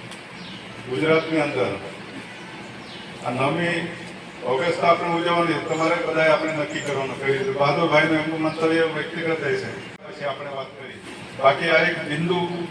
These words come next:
સારું છે, મા-, મારા મતલબથી આ એક, અ, મેસેજ,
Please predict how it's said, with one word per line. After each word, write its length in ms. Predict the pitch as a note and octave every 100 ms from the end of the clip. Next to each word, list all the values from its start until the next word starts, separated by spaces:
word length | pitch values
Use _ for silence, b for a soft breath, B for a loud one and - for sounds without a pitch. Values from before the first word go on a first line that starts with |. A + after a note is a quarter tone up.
| -
સારું 300 | D#3+ F#3 -
છે, 160 | C3+ B2+
મા-, 180 | C3 -
મારા 240 | - -
મતલબથી 680 | - - E3+ E3 E3+ E3+ - - - -
આ 100 | C#3
એક, 420 | E3 E3 - E3
અ, 60 | D3+ D3+ C#3+ B2+ B2 A#2+
મેસેજ, 420 | - E3+ F#3+ F3